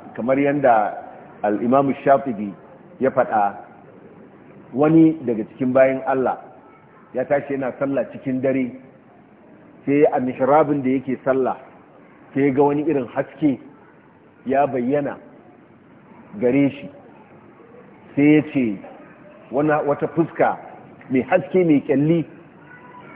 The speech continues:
ya ce, "Ka yi farin ciki, ka yi albishir,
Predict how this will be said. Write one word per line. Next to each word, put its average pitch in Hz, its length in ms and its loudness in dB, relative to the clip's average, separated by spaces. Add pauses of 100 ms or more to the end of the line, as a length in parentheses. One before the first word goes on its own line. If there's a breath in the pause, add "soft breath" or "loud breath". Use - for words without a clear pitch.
(500)
ya 143 140 4
ce, 127 380 4 (1120)
"Ka 139 100 0
yi 180 400 8 (140)
farin 180 320 4
ciki, - 320 -10 (1200)
ka 143 80 0
yi 175 100 8
albishir, 160 520 0